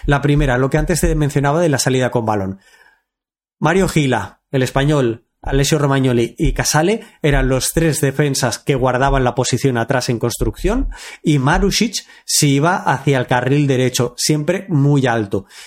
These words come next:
En el otro costado era Sacagni. Aquí hay una cuestión muy clave. Sacagni muy lejos del área. Y esto, eh, es un cambio muy significativo respecto a cómo venía jugando Matías Sacagni, que fue uno de los jugadores destacados en el inicio de temporada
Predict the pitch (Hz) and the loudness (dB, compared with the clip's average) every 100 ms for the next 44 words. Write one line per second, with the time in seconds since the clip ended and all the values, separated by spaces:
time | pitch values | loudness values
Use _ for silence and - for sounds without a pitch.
0 | - - _ - 151 139 170 226 185 160 | -20 -20 _ -2 2 2 2 2 0 0
1 | 185 196 185 202 - 135 156 156 131 107 | 0 0 0 0 -2 -2 0 0 -2 -4
2 | - 151 139 160 220 226 139 131 131 123 | -6 -4 0 0 2 0 0 0 0 0
3 | 120 214 151 110 131 - 143 185 254 - | 0 2 2 0 -4 -2 -2 0 -4 -4
4 | 143 143 165 135 - 107 113 131 190 107 | 0 2 2 0 0 -2 0 2 2 0
5 | - _ _ _ 123 131 123 180 202 - | -6 _ _ _ 0 0 0 -2 -4 -8
6 | - - - - 123 120 123 151 147 147 | -20 -20 -8 -2 0 0 0 -2 0 0
7 | 143 139 143 160 190 190 - _ 147 139 | 0 0 2 2 0 -6 -20 _ 0 2
8 | 143 160 170 160 143 139 135 143 196 180 | 4 2 2 0 0 -2 0 0 2 0
9 | - 135 - 165 - 131 131 135 131 - | -2 -2 0 -2 0 0 0 0 -2 0
10 | 131 131 147 147 135 135 - 131 135 151 | 0 0 0 0 0 0 -2 -2 -2 -2
11 | 139 147 143 135 117 135 131 131 127 123 | 0 0 2 0 0 -2 0 0 0 -2
12 | 131 135 143 147 131 123 120 127 123 117 | -2 0 0 0 2 0 0 -2 -2 -2
13 | 123 123 156 | 0 0 -2